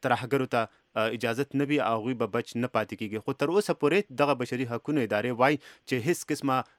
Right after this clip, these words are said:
نوموړي یا چې کوم نوم یې لرلو، هیڅ ترهګر ته سزا نه ده ورکړې شوې. که مرګ، قتل او دغه سزاګانو عام مجرم-، جرمونو کې ککړ کسانو ته سزا ورکړې شوې ده. دغه پالیسۍ ته څنګه ګورئ؟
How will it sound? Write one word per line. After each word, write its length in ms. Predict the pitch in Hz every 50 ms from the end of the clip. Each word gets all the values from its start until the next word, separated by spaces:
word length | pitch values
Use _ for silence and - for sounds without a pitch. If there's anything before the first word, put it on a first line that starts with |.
| _ - 104
نوموړي 420 | 110 117 123 127 139 151 143 139 135 123 120
یا 60 | 113 -
چې 60 | - 117 -
کوم 180 | 123 120 117 123
نوم 140 | 135 147 143
یې 140 | 120 113 110 104 104
لرلو، 300 | 107 107 104 104 98 - _ _ _ _ - 131
هیڅ 100 | 147 147 - 139
ترهګر 340 | 127 123 120 131 143 - -
ته 100 | 120 -
سزا 200 | - 107 123 123 123
نه 60 | 131 135
ده 100 | 139 131 120
ورکړې 240 | 117 110 - 123 107 -
شوې. 160 | 120 113 110 - - - _ - -
که 60 | 131
مرګ، 420 | 135 147 156 156 - - 131 123 - -
قتل 300 | 156 - 156 143 131 127
او 40 | 120
دغه 180 | 113 139 131 127 -
سزاګانو 480 | 120 107 113 110 110 131 131 131 131 - 135
عام 100 | 143 139 131 117 113 - - 117 113
مجرم-، 320 | 101 - 123 127 135 - - 117 104 101 113
جرمونو 260 | 117 120 135 139 131
کې 120 | 113 120 -
ککړ 200 | 131 123 - 135 113 -
کسانو 320 | 113 - - 117 113 104 107
ته 100 | 104 -
سزا 220 | 104 95 104 107 104
ورکړې 220 | 104 - - 110 104 -
شوې 160 | 113 104 101 95
ده. 60 | 101 98 - - - - _ - 117 117
دغه 140 | 170 180 214 - -
پالیسۍ 280 | 139 120 113 - 123 110 -
ته 40 | 104 -
څنګه 180 | 110 104 101 95 90 104
ګورئ؟ 180 | 98 98 98